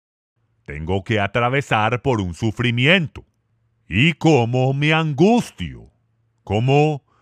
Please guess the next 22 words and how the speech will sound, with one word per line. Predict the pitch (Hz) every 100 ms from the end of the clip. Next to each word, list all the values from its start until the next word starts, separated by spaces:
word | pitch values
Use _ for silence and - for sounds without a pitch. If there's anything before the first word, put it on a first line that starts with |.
| _ _ _
sunejo, | - - 165 165 254 233 147 90 71
manteniéndome | 98 151 - 170 165 170 185 240 247 233 240 247
fuerte | - 240 214 175 147 - 180 202 -
hasta | 208 175 160 - 214 190
que | - 92
se | 151 165
cumpla, | - 254 285 196 98 64 65 -
manteniéndome | 90 147 143 233 208 147 107 117 160 180
fuerte? | - 233 277 - 67 64 _ _ _
Me | - 78 85 92
encantaría, | 101 135 147 143 214 214 214 160 127 180
me | 147 82 87
encantaría | 127 117 190 185 233 226 196 165 180
traer | - 160 101 110
el | 147
fuego, | - 170 208 240 117 69
me | 71 92
encantaría | 131 170 170 160 226 202 196
traer | 196 202 175 139
el | 170
juicio | 135 110 - 156 165
ahora, | 175 226 190 139